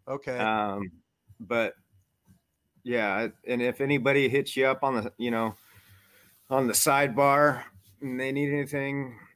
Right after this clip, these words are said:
Speaker 2: kick 'em my way, man. I'm always looking for good folks to add to the tribe.
Speaker 1: Awesome, man. Appreciate it.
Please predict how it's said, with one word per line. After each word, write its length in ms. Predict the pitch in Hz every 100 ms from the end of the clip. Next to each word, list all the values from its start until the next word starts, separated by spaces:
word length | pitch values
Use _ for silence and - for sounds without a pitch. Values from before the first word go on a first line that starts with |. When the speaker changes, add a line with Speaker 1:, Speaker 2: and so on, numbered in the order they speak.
| _ -
Speaker 2:
kick 180 | 139 147
'em 60 |
my 160 | 135 131
way, 180 | 131 123
man. 320 | 110 113 101 _ -
I'm 160 | 120 123
always 480 | 127 127 113 110 -
looking 300 | 127 135 131
for 160 | 113 117
good 220 | 117 120 -
folks 320 | 127 120 -
to 80 | 120
add 160 | 120
to 60 | 113
the 100 | 104
tribe. 440 | - 123 113 95 - _ - _ _ _ _ _ _ 123
Speaker 1:
Awesome, 460 | 127 127 - 117
man. 320 | 117 113 117 117
Appreciate 600 | - 127 - 123 113 113
it. 160 | 110